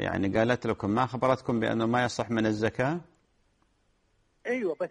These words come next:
Speaker 2: هل أنا أخرجتها على أساس من الزكاة؟
Speaker 1: إي.
Speaker 2: ولكن
Speaker 1: لا.
Speaker 2: أنت أفتيتنا أنها ما يصير من الزكاة.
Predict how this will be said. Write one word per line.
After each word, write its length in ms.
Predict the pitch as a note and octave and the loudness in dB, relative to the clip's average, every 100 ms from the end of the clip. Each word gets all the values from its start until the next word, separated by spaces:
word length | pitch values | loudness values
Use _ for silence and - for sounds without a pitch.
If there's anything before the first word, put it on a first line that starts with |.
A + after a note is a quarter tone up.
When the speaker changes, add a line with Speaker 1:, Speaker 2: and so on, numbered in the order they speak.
| _ | _
Speaker 2:
هل 160 | B3 B3 - _ _ _ _ _ | -6 -6 -10 _ _ _ _ _
أنا 280 | G3+ A#3 A#3 G#3+ F3+ | -4 -2 -2 -4 -12
أخرجتها 680 | - - A3+ - A3 G#3 F#3 | -8 -4 -4 -2 -2 -2 0
على 160 | G3 | -2
أساس 200 | F3 A#3 G3+ | 0 -4 -6
من 120 | A3 G#3+ | -4 -4
الزكاة؟ 480 | F3 D#3+ D3+ - - - _ _ _ _ _ - | -4 -6 -6 -8 -12 -20 _ _ _ _ _ 0
Speaker 1:
إي. 220 | G#2 D#2+ - _ _ _ _ _ _ _ _ | 0 0 -6 _ _ _ _ _ _ _ _
Speaker 2:
ولكن 260 | - G3+ A3 | -2 -2 0
Speaker 1:
لا. 100 | - | -2
Speaker 2:
أنت 220 | A#3 - | -2 -4
أفتيتنا 680 | G3 - A#3+ A#3+ A3 G#3+ A3+ - - - - F#3+ | -6 -4 -4 -2 -2 -2 -2 -6 -20 -14 -8 -4
أنها 280 | F#3+ G3 F#3+ | -2 -2 -4
ما 180 | F#3 A3 | -2 -2
يصير 300 | G3 - D#3+ | -2 -4 -4
من 120 | C3 | -4
الزكاة. 440 | B2 - A#2 - | -8 -10 -14 -16